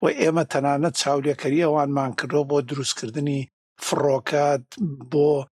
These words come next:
ئە، توول، ئامراز، هەموو سەیری ئەوانمان کردووە لە، ئە،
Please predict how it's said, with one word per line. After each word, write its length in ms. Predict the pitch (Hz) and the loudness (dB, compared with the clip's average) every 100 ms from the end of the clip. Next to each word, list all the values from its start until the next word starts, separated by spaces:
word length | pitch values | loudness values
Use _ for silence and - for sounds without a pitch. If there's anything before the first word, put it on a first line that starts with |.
| _ _ - | _ _ -6
ئە، 100 | 131 127 - | -2 -2 -4
توول، 420 | - 175 180 165 160 - | -2 2 2 2 -2 -4
ئامراز، 600 | - 143 147 147 156 147 - | -2 0 0 0 2 0 0
هەموو 320 | 135 156 165 269 226 - | -2 0 0 -2 -6 -6
سەیری 400 | - - 147 175 | -4 0 2 2
ئەوانمان 460 | 156 151 131 117 107 | 2 2 0 -2 -4
کردووە 280 | - 123 123 | -6 -4 -2
لە، 200 | 131 127 135 _ | 0 0 -2 _
ئە، 180 | - | -6